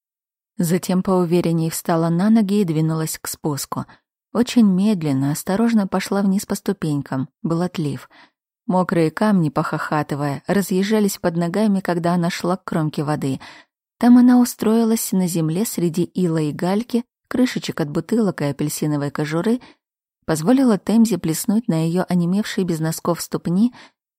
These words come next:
наполнить Гарины рабочие ботинки. Прямо перед ней два лебедя сплелись шеями. Рядом плавала пустая обёртка от презерватива. Ослабев от усталости, Лия зевнула и улеглась.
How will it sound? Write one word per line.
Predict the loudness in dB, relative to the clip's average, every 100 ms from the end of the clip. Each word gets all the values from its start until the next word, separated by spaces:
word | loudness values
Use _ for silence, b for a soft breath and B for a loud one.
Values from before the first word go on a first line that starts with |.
| _
наполнить | -2 0 2 4 6 6 2
Гарины | 0 2 4 2 2
рабочие | 2 0 -2 -2 -4
ботинки. | -4 -6 -6 -4 -4 -6 -14 -16 _ _ _ _ _ _
Прямо | -2 0 -2
перед | -2 -2 0
ней | 0 0
два | 0 0
лебедя | 0 0 -2 -4
сплелись | -4 -2 -2 -4 -6
шеями. | -8 -6 -4 -4 -6 _ _
Рядом | -2 0 2 0
плавала | 0 -2 -2 -4
пустая | -4 -6 -4 -2
обёртка | -2 -4 -4 -6
от | -6
презерватива. | -6 -4 -4 -4 -4 -4 -4 -4 B B B _ _
Ослабев | -6 -2 2 2 0
от | -2
усталости, | -4 -2 0 0 -2 -4 -4 -2
Лия | 2 4
зевнула | 4 0 0 -2 -2
и | -2 -2
улеглась. | -2 -2 -2 -4 -4 -8